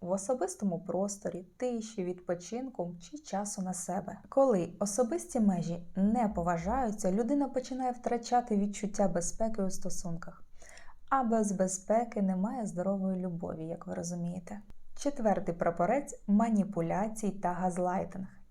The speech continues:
Якщо вам починає здаватися, що ви постійно перебільшуєте або щось вигадуєте, бо партнер перекручує факти, це може бути емоційне насилля. Маніпуляції та газлайтинг — це форми психологічного насилля,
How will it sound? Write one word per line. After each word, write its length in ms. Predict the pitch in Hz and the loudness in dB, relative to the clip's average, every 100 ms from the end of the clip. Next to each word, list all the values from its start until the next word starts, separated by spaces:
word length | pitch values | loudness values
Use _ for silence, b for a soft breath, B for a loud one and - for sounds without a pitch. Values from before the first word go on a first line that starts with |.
| - | -4
Якщо 400 | 175 196 - 403 | -2 -2 -2 0
вам 180 | 381 220 | 0 0
починає 500 | 190 - 226 311 262 | 0 2 2 2 4
здаватися, 600 | 240 202 190 196 - - - B B B - | 4 4 0 -4 -10 -16 -20 B B B -16
що 180 | - 254 | -6 -2
ви 100 | 381 | 2
постійно 540 | 277 254 220 196 190 - - | 2 2 2 2 2 -2 2
перебільшуєте 960 | - 330 196 233 214 - 196 185 190 | 4 4 2 2 0 -2 0 0 0
або 320 | 175 175 285 277 | -2 2 2 2
щось 360 | - 262 247 | 0 0 0
вигадуєте, 800 | 180 220 214 226 208 202 202 202 - | 0 0 2 2 4 2 0 -4 -2
бо 280 | 202 202 247 | -2 4 4
партнер 720 | 240 247 247 247 233 190 175 - | 6 4 4 0 2 2 0 0
перекручує 720 | 202 214 214 202 180 - 165 | 2 2 -2 -4 -4 0 0
факти, 580 | 165 - 185 220 - 294 294 b b b b | 2 0 0 0 -2 -2 -2 b b b b
це 280 | - - 180 | -4 0 2
може 300 | 190 240 277 | 2 0 -2
бути 380 | 262 285 285 294 - - | 0 0 0 -4 -6 -6
емоційне 840 | 320 294 220 - - 165 175 208 | 0 0 0 -4 -6 -4 -2 0
насилля. 600 | 247 226 - 220 202 196 - - - | -2 -4 -2 0 0 -2 -8 -8 2
Маніпуляції 880 | 196 208 208 202 175 165 170 240 240 | 6 6 4 4 4 2 0 -4 0
та 100 | 254 | 0
газлайтинг — 720 | 262 262 254 254 247 214 - | 0 4 6 6 4 -4 -4
це 160 | - 220 | 2 2
форми 540 | 214 - 196 226 214 | 2 2 4 4 2
психологічного 880 | 208 - - 190 180 196 196 196 185 | 2 -4 -4 -2 0 -2 -2 -2 0
насилля, 520 | 180 175 - 180 160 | -2 -4 -4 -2 -2